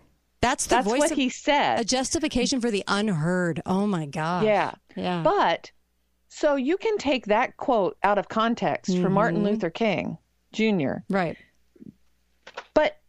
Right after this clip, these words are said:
Speaker 2: if you're not also pulling from Martin Luther King, "Let no man pull you so low as to hate him. Always avoid violence.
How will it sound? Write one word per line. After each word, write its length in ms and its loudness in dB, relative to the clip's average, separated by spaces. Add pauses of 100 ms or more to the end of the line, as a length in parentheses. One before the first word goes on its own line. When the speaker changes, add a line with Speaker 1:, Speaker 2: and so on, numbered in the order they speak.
(180)
Speaker 2:
if 240 0
you're 180 2
not 320 2 (160)
also 540 0
pulling 500 -2
from 260 0
Martin 380 0
Luther 340 0
King, 520 0 (340)
"Let 320 2
no 240 2
man 340 0
pull 280 0
you 200 0
so 280 2
low 340 2
as 180 -2
to 120 0
hate 320 0
him. 280 0 (120)
Always 420 2
avoid 420 0
violence. 680 -2